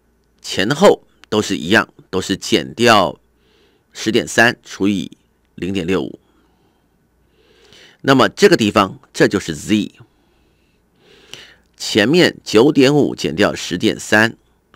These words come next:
除以零点六五，后面是十点六减掉十点三除以零点六五。来，我们计算一下，看一下，我们发现是负的一点二三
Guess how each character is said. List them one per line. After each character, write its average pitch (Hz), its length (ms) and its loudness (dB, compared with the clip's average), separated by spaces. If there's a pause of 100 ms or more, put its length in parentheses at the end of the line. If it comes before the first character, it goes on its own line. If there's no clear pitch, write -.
(220)
除 - 240 -2
以 101 140 2
零 95 160 -2
点 95 180 0
六 98 180 4
五， 52 200 -6 (160)
后 127 220 -4
面 117 180 0
是 - 180 -4
十 - 220 -4
点 104 200 0
六 98 240 2
减 80 200 -8
掉 87 180 -4
十 90 220 -10
点 87 180 -4
三 - 320 -2 (580)
除 95 300 -4
以 98 240 -2
零 87 220 -6
点 85 160 -4
六 90 180 0
五。 55 220 -10 (400)
来， - 220 -12
我 82 120 -6
们 87 140 -10
计 175 180 0
算 120 240 0
一 76 40 -10
下， - 280 -6 (380)
看 82 220 -8
一 76 40 -10
下， - 180 -4 (760)
我 92 80 -4
们 98 140 0
发 123 180 2
现 110 240 2
是 - 400 -6 (1700)
负 170 160 6
的 90 240 0
一 135 80 -2
点 104 180 -4
二 107 200 0
三 95 420 -4